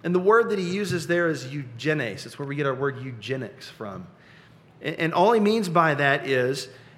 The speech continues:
it, it's, it's, he's saying that not many of you were well born. In other words, you weren't born into the right kinds of families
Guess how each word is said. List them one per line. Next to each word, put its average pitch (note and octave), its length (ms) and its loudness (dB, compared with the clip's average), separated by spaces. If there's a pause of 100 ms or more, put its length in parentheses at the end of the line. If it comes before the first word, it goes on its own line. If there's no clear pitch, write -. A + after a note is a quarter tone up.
(180)
it, E3 160 -4
it's, E3 220 -2
it's, - 240 -6 (200)
he's F3 240 -6
saying G#3 240 0
that F3+ 140 0
not G#3 260 2
many A#3 280 2
of F3 100 2
you G3+ 120 0
were E3+ 220 4
well D#3+ 320 4
born. C#3 480 0 (1040)
In F3 100 0
other G3+ 140 4
words, F3+ 460 2 (400)
you G3+ 160 -2
weren't C4 360 2
born C4+ 360 6
into A#3+ 120 0
the A3 80 6
right A3+ 240 4
kinds A3+ 300 0
of G3 80 -2
families E3 800 -2